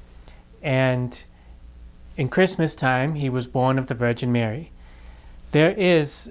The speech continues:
a line in the Creed that I'm going to focus on right now for the sole focus of this class.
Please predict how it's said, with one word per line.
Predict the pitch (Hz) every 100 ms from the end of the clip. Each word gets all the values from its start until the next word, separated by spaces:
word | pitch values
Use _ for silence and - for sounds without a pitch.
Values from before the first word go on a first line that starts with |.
| -
a | 139 135
line | 135 139 151
in | 139
the | 120
Creed | - 156 135 113 143 143 - -
that | 120 160
I'm | 123
going | 127 120
to |
focus | 117 135 135 -
on | 131 120
right | 120 135
now | 139 120 113 131 - - - -
for | - 123 120 117 123 - - -
the | 120
sole | - 147 135 143 147 - - - -
focus | 139 135 123 - - -
of | 123 117 113
this | 120 117
class. | - 113 101 -